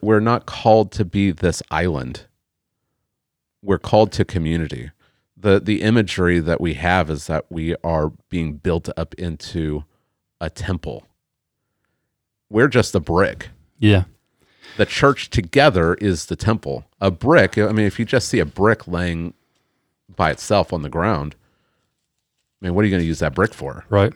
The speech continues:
Speaker 1: Like, it, it's useless.
Speaker 2: Mm-hmm.
Speaker 1: It, a brick is only good for one thing,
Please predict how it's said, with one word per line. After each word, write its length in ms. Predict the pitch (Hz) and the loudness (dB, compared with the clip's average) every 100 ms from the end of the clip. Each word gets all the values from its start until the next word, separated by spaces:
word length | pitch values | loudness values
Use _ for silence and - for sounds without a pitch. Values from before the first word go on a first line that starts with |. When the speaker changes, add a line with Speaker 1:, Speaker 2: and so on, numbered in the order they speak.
| - | -2
Speaker 1:
Like, 140 | 95 | -2
it, 120 | 95 - | -2 -2
it's 180 | 98 - | -4 0
useless. 680 | 101 151 - 62 - - - _ _ - | 4 4 2 -10 -10 -12 -14 _ _ -6
Speaker 2:
Mm-hmm. 420 | 107 92 98 101 | -4 -2 -2 -6
Speaker 1:
It, 60 | - _ _ | -10 _ _
a 140 | 90 98 | -2 -2
brick 580 | 82 104 139 95 - _ _ _ _ _ _ | 2 4 6 4 -4 _ _ _ _ _ _
is 180 | 110 101 | 2 4
only 260 | 113 113 | 6 4
good 200 | 95 113 | 6 4
for 140 | - 95 | 6 4
one 220 | 90 92 | 4 4
thing, 340 | 107 117 55 | 2 0 -2